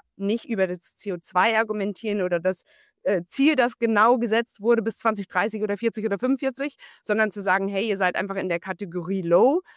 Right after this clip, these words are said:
äh, fünfzig Prozent der anderen sind in der Kategorie Medium oder High. Was machen wir denn jetzt, dass ihr hier weiterkommt? <laughs> Hattet ihr schon einen Investitionspfad?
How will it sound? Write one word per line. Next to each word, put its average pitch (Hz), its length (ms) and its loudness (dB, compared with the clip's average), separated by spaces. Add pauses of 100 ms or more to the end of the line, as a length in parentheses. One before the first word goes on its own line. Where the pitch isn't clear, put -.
(420)
äh, 160 60 -2 (120)
fünfzig 254 360 -2
Prozent 226 340 0
der 185 100 4
anderen 226 320 2
sind 208 140 -2
in 202 100 2
der 196 120 2
Kategorie 208 600 -2
Medium 214 500 2
oder 175 280 2
High. 254 280 2 (360)
Was - 100 -10
machen 233 160 0
wir 247 80 2
denn 220 160 4
jetzt, 208 160 -2
dass 226 120 -6
ihr 220 100 0
hier 202 140 0
weiterkommt? 175 760 -2
<laughs> - 100 -10
Hattet 254 300 0
ihr 240 140 2
schon 202 320 0 (220)
einen 214 100 0
Investitionspfad? 202 1120 0